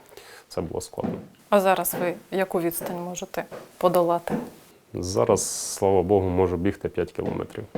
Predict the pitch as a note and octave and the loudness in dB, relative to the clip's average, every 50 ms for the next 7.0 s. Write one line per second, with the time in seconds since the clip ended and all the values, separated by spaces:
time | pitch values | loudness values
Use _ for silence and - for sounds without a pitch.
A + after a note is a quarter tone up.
0 | - - - - - _ - A3 A#3 A#3 A#3 A3+ G#3 - G3+ - - F3+ E3+ D#3+ | -6 -6 -8 -14 -18 _ 2 4 4 6 6 4 4 4 -2 -2 -4 -4 -4 -2
1 | G3 F3 E3 E3+ E3+ - - E3+ E3+ - - G3 - - G#3 G3 F3+ - - - | -2 -2 -2 -4 -6 -4 -4 -4 -4 -4 -8 -8 -8 -8 -8 -6 -6 -6 -2 0
2 | E3 E3+ F3 - E3 D#3+ E3 D#3 - - - - - - - B3 - - - - | 0 0 0 -4 -4 -8 -8 -10 -12 -16 -18 -20 -14 -10 -10 -10 -10 -12 -18 -20
3 | - - - - - - F3 F3+ E3 C#3+ - - - - - - A#2 A2+ G#2 - | -20 -20 -20 -14 0 2 6 8 8 6 6 4 -12 -14 -2 6 8 8 8 8
4 | - - - - - - - - A#2 B2 B2 - - G#2 F2+ F2+ G2 G#2 B2 B2 | 2 -12 -14 -14 -14 -6 2 4 4 4 4 4 2 2 6 6 8 8 8 6
5 | - - - - G#2 F#2+ F#2+ F#2+ F#2+ F2+ F#2 F#2+ G2+ G#2+ G#2+ G2+ G2+ - F#2+ F2 | 6 2 4 6 6 6 6 6 4 4 6 8 8 8 8 6 4 0 0 2
6 | - G2 F#2+ F#2+ G2 G2 F#2+ F2+ F2+ E2+ - - - - F2+ E2+ E2+ F2 F2 E2+ | 4 4 6 6 6 6 4 4 2 0 -4 -10 -4 -2 0 0 2 0 0 0